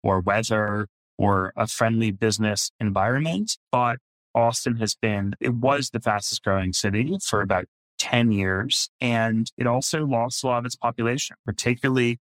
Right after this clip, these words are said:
its African-American population decreased dramatically, along with other gentrifying and popular cities. Seattle is the other one that's really notable. And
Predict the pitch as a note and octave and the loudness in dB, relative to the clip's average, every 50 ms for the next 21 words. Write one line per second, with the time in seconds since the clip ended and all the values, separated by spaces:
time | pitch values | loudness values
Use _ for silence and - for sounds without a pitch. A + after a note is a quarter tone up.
0 | _ _ _ - A2 - A#2 G#2+ G#2+ - C#3 B2 A#2+ B2 A2+ A2+ G#2+ G#2+ G#2+ - | _ _ _ -4 0 2 2 2 2 2 -2 0 2 2 2 2 2 0 0 -2
1 | A2+ G#2 - G#2 G#2 - A2+ G2+ G2+ F#2+ G2+ - - A2 G#2+ G#2+ A2 B2 B2 - | -2 0 0 0 0 0 0 0 0 -2 -2 -2 -2 0 0 0 -2 -4 -6 -2
2 | - B2 A#2 A2 - - A2+ G#2+ G#2+ G#2+ - - - - A2+ G2+ G2 E2+ F2+ G2 | 0 0 0 0 0 0 0 0 0 0 -2 -4 -4 -4 -2 -2 -2 -2 -2 -4
3 | B2 - - D3 D3 D#3+ G3 G#3 - _ _ _ _ _ _ A2+ A2 A2 A2 A2 | -4 -2 -2 -2 -2 -2 -4 -8 -10 _ _ _ _ _ _ 2 2 4 4 4
4 | A2+ A#2 A#2 A#2 A#2 A2 G#2+ - - - A2+ A2 G#2 A#2+ B2 B2 B2 A#2+ A#2+ A#2+ | 2 2 0 0 0 -2 -2 -4 -4 -4 -4 -2 -2 -2 -2 -2 -2 -2 -4 -6
5 | - - A2+ A2 A2+ B2+ B2 - - A#2 A2+ A2+ A#2 A#2 A#2 A#2 A2+ G#2+ - - | -4 -4 -2 -2 -2 -2 -4 -2 0 0 0 0 0 -2 -2 -2 -2 -2 -2 0
6 | A#2 A2+ A2 - B2 A#2 A2 A2 - - A2+ A2 A2+ A2+ A#2+ A#2+ A#2 - - - | 0 -2 0 -2 -2 -2 0 -2 -2 -2 -2 -2 0 0 -2 -2 -4 -6 -8 -8
7 | - - - - G#2 G#2 F#2+ G2 G#2 A#2 B2+ B2+ C3 C3 B2 A#2+ - - A2+ A2 | -6 -6 -4 -2 -2 0 0 0 0 0 0 0 2 0 0 -2 -4 -2 -2 -2
8 | A2 B2 B2+ B2+ B2+ B2+ B2+ B2+ B2+ B2 A#2+ - - - A#2 A#2 A#2 A2+ A#2 A#2+ | -2 0 -2 0 0 0 0 0 0 -2 -4 -4 -4 -2 0 0 2 2 0 0
9 | B2 B2+ A#2+ B2 A#2+ C3 C#3+ D3+ - _ _ _ - B2+ B2+ B2+ B2+ B2 B2 A#2+ | 0 -2 -2 0 0 0 -2 -2 -6 _ _ _ -2 0 0 0 0 0 0 0
10 | A#2+ A#2 A2+ A2 - | -2 -2 -2 -4 -6